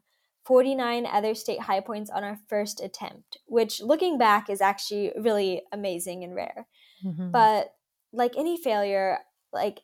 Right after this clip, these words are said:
Speaker 1: after I had invested so much time and effort into Denali, I had gone all the way to Africa to climb Kilimanjaro, and the mountain itself, Denali, takes twenty-one days to climb.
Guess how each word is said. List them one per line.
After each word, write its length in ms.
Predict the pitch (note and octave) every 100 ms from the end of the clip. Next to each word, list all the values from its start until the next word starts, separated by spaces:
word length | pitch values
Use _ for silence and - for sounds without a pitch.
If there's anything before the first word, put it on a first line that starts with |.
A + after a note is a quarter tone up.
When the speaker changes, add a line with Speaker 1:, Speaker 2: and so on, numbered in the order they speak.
| -
Speaker 1:
after 400 | A#3 C#4+ - E4
I 120 | C#4
had 140 | B3 A3+
invested 720 | A3 G#3+ A3+ B3+ - C#4 B3
so 200 | - C4+
much 280 | B3+ - -
time 640 | - - A3+ A#3 C4 C#4+
and 180 | A3 A3
effort 540 | - G#3 - C#4 D4+ C#4+ -
into 380 | A3 A3+ A#3 C4+
Denali, 720 | B3+ A#3+ G3+ G3+ G#3+ B3+ D4+ D#4 _ _ -
I 100 | C4+
had 120 | C4+
gone 160 | D#4+ E4
all 160 | D4
the 60 | D4+
way 100 | C#4+
to 180 | C4+ -
Africa 600 | A3+ C4 C#4 C4 A3+ G3+
to 100 | G3
climb 540 | - G3+ F#3 F#3 F#3+ -
Kilimanjaro, 1040 | - G#3 F#3+ G3+ G#3+ B3+ C4 C4 C4 C4+ C4 _ _ -
and 160 | A#3+
the 60 | B3
mountain 420 | A#3+ B3 C#4 D4
itself, 640 | C#4 B3+ - G#3 A#3 D4+ -
Denali, 460 | B3 A3+ B3+ C#4+
takes 320 | C#4+ C#4 -
twenty-one 920 | - - B3+ C4 D4 C4+ A3+ A3 A3
days 300 | G#3 G3 F#3
to 100 | F#3+
climb. 480 | F#3+ - - A2+ -